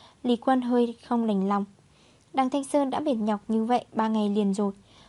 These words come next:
mỗi ngày đều trở về ăn cơm nói chuyện với nàng, sau đó lại tiếp tục đi truy tìm. "Ừ,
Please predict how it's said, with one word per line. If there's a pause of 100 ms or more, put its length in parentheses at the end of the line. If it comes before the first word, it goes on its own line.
(160)
mỗi
ngày (280)
đều
trở
về
ăn
cơm
nói
chuyện
với
nàng, (840)
sau
đó
lại
tiếp
tục
đi
truy
tìm. (1500)
"Ừ,